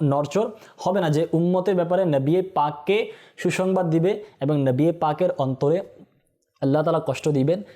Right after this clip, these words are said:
না। যে নবী পাক দোয়া করতেন, কান্না করতেন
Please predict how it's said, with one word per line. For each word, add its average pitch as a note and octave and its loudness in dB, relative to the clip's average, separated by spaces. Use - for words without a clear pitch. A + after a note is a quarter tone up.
না। A#2+ -2
যে C3 0
নবী C3+ 2
পাক E3+ -2
দোয়া C#3 0
করতেন, A#2+ -4
কান্না C#3+ 0
করতেন D3 -2